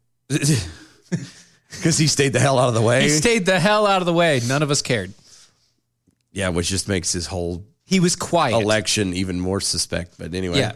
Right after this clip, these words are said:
Speaker 2: yeah, yeah, yeah, exactly. You know, a man with, mm, never mind. We got into that the other day. We're not gonna talk about it
Speaker 1: No, we're
Speaker 2: again.
Speaker 1: not doing that again.
Speaker 2: No, no, no, no. But yeah, that's, that was the one time where we all united as one, saying, "Who cares?"
Speaker 1: I, I just,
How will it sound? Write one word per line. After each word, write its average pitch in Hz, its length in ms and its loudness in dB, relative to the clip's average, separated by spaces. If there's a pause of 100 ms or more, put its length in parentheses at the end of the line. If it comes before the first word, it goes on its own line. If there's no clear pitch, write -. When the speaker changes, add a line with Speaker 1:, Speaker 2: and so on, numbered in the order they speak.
Speaker 2:
yeah, 127 240 -4
yeah, 92 260 -10
yeah, 104 300 -10
exactly. 107 520 -6 (520)
You 117 60 -10
know, 95 260 -10
a 139 80 -6
man 135 300 -2
with, 120 280 -4 (380)
mm, 101 480 -12
never 104 180 -8
mind. 95 240 -10
We 135 120 -4
got 151 220 0
into 139 200 -14
that 113 220 -4
the 110 80 -8
other 104 100 -8
day. 90 240 -12
We're 117 100 -4
not 110 120 -2
gonna 98 100 -12
talk 95 180 -10
about 95 140 -8
it 120 40 0
Speaker 1:
No, 117 100 2
we're 107 60 4
Speaker 2:
again. 104 80 4
Speaker 1:
not 95 60 0
doing 85 200 -2
that 69 80 -12
again. 67 120 -8
Speaker 2:
No, 117 100 0
no, 104 140 -4
no, 98 120 -6
no. 87 60 -12 (360)
But 185 260 0
yeah, 214 160 -2 (240)
that's, 131 280 -2
that 151 180 0
was 143 100 -6
the 147 80 -4
one 151 180 -2
time 143 300 -4
where 127 100 -2
we 127 140 -2
all 131 240 0
united 120 720 -2
as 117 180 -2
one, 104 380 -6
saying, 110 480 -4
"Who 117 100 -4
cares?" - 360 -14 (920)
Speaker 1:
I, 110 260 -6
I 113 60 -4
just, 104 260 -6